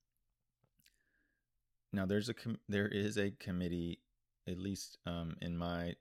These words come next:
system, that supposedly does that. But again, I wouldn't be thinking about the director of teacher happiness if, um, that committee was just crushing it in that area. That's all I'm gonna say about that.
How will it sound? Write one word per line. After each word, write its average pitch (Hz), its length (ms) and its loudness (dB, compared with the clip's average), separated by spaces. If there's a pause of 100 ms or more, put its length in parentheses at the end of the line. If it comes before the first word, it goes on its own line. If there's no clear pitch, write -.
(240)
system, 82 520 -4 (220)
that 90 220 -2 (380)
supposedly 104 500 -2
does 85 240 0
that. 104 280 -2 (1800)
But 92 80 0
again, 85 260 0
I - 60 0
wouldn't 92 240 2
be 90 80 2
thinking 87 300 -2
about 82 180 2
the 82 60 -4
director 82 260 -2
of 80 60 -6
teacher 82 240 -8
happiness 87 500 -2
if, 80 120 -8 (420)
um, 80 240 -4
that 80 180 -4
committee 82 260 -2
was 76 140 -6
just - 140 -14
crushing - 320 -4
it - 100 -16 (100)
in 76 120 -6
that 71 180 -4 (100)
area. - 300 -10 (260)
That's - 160 -16
all 73 80 -4
I'm 73 60 -4
gonna 73 120 -6
say - 180 -12
about - 200 -10
that. - 140 -10